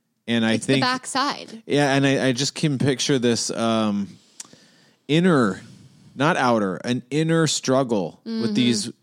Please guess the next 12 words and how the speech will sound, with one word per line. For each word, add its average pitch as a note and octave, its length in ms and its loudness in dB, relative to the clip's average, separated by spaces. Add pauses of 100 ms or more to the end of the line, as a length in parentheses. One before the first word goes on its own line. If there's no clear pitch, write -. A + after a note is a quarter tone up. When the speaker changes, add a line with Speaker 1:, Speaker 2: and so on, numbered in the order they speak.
(240)
Speaker 1:
warring C#3 680 0
Speaker 2:
Mm-hmm. - 140 -8 (720)
Speaker 1:
tensions C#3+ 640 -2
and A2+ 140 0
polarities, A#2 760 0
Speaker 2:
Mm-hmm. A#2 140 -4
Speaker 1:
and, A#2 280 -2 (760)
and C3 320 -2
it A#2+ 200 -2
just C3+ 420 0
feels C3+ 320 2
like, - 380 -4